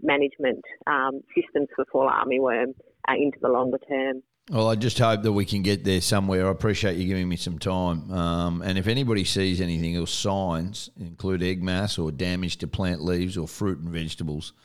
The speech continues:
Speaker 2: you can always call the Department of Agriculture and Fisheries on thirteen twenty-five twenty-three. Um, and you can go and search them,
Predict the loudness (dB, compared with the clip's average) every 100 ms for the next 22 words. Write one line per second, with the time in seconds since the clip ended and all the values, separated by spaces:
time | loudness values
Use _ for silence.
0 | _ _ _ _ _ -10 -4 0 2 2
1 | 0 0 -2 0 0 0 0 0 0 0
2 | -2 -4 -4 -2 -4 -4 -4 -4 -4 -4
3 | -2 -2 -2 -2 -4 -4 -4 -4 -4 -6
4 | -4 -4 -4 -4 -6 -4 -2 0 -2 -4
5 | -6 -18 -20 -20 _ -14 -8 -4 2 2
6 | 2 2 0 0 0 -2 -4 -6